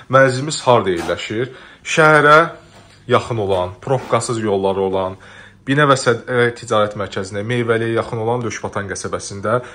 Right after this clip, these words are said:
iki yüz otuz üç saylı məktəbin yanında. Şəhərə buradan özüm qalıram, özüm yaşayıram deyə deyirəm. On on beş dəqiqəlik yoldur. İyirmi səkkizə, Az neftə, iyirmi yanvara, Yasamala.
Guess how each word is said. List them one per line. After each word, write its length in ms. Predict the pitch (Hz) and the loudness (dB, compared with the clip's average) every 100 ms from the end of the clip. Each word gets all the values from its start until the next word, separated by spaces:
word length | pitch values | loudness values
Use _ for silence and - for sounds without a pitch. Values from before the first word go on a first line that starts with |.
| - | -20
iki 220 | - - | -6 -2
yüz 80 | 143 120 | 0 -2
otuz 240 | - - 139 | -4 -6 -8
üç 140 | - | -4
saylı 280 | - 98 104 | 0 0 0
məktəbin 420 | 104 - 107 123 | -4 -2 -2 0
yanında. 480 | 113 92 90 85 85 - - _ _ - - - - | -2 -2 -4 -4 -6 -6 -14 _ _ -20 -20 -20 -10
Şəhərə 460 | - 160 151 156 170 175 | 0 6 8 8 8 6
buradan 360 | 147 131 139 143 | 2 4 4 4
özüm 220 | 117 123 120 | 0 -2 2
qalıram, 380 | 104 107 110 104 | 4 4 0 -2
özüm 220 | 101 107 | -6 -6
yaşayıram 480 | 101 - 101 98 95 | -6 -6 -6 -4 -4
deyə 160 | 92 95 | -6 -8
deyirəm. 480 | 101 104 110 127 139 - - - _ - 170 | -8 0 2 2 0 -10 -20 -20 _ 2 4
On 120 | 151 143 | 2 -2
on 160 | 131 120 | -2 -2
beş 180 | 135 - 113 | -2 -2 -4
dəqiqəlik 360 | 101 107 110 | -2 -2 -2
yoldur. 320 | 98 92 90 90 | -4 -4 -4 -10
İyirmi 280 | 127 135 | -8 -8
səkkizə, 580 | 120 135 - 113 104 104 98 | -6 -8 -8 -6 0 2 4
Az 280 | 120 120 110 | 4 2 0
neftə, 640 | 98 - - 104 101 107 | -8 -6 -2 0 0 -2
iyirmi 260 | 123 120 | -6 -2
yanvara, 520 | 113 104 98 101 104 101 | -2 0 0 0 0 0
Yasamala. 680 | 110 - 113 107 104 104 | -2 0 -2 0 0 0